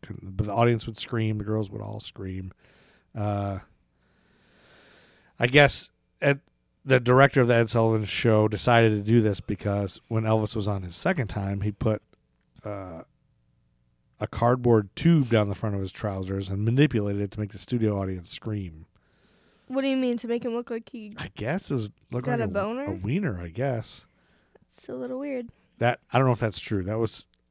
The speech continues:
Speaker 1: that was an explanation
Speaker 2: You
Speaker 1: by
Speaker 2: know
Speaker 1: a
Speaker 2: the,
Speaker 1: former director of the Ed
Speaker 2: you
Speaker 1: Sullivan
Speaker 2: know,
Speaker 1: Show.
Speaker 2: like, the new, like,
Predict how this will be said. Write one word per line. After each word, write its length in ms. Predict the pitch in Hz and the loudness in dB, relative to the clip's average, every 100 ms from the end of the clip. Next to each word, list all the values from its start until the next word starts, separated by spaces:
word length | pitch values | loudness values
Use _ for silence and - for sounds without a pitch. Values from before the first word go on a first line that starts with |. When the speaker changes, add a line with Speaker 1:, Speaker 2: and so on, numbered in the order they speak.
| _ - | _ -4
Speaker 1:
that 140 | 110 | -2
was 300 | 110 101 - _ _ _ | -2 -4 -6 _ _ _
an 120 | 107 | -10
explanation 920 | 104 104 104 101 98 98 - 95 90 87 _ _ _ - | -8 -8 -6 -6 -4 -6 -8 -12 -12 -16 _ _ _ -6
Speaker 2:
You 100 | 285 | -2
Speaker 1:
by 60 | 285 | 0
Speaker 2:
know 40 | |
Speaker 1:
a 40 | |
Speaker 2:
the, 100 | 339 | 2
Speaker 1:
former 280 | 370 117 113 | 4 4 4
director 360 | 104 107 104 - | 2 0 0 -4
of 80 | 95 | -8
the 80 | 87 | -10
Ed 60 | |
Speaker 2:
you 60 | 95 | -8
Speaker 1:
Sullivan 240 | 294 294 | -2 2
Speaker 2:
know, 80 | 302 | 2
Speaker 1:
Show. 60 | 311 | 2
Speaker 2:
like, 200 | 370 403 | 0 0
the 120 | 339 | 0
new, 460 | 294 262 240 247 247 | 0 0 0 0 -2
like, 260 | 247 226 | -4 -6